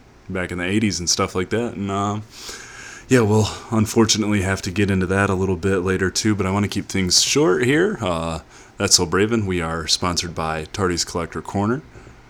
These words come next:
Grand Rapids Comic Con. Get those tickets at G R comic con dot com. And we will be on Podcast Row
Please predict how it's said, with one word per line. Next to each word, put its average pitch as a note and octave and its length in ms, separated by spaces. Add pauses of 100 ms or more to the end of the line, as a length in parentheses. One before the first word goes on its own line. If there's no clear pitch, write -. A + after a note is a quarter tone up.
(120)
Grand G2+ 240
Rapids F2 240
Comic F#2 300
Con. A2+ 320
Get G#2+ 120
those F2+ 160
tickets - 300
at D#2+ 160
G F#2 200
R D#2 200
comic F2 340
con E2 220
dot D#2 240
com. C#3+ 480 (420)
And F#2+ 320
we A2 120
will G#2 140
be F#2 200
on G2 240
Podcast A2 760
Row F2+ 460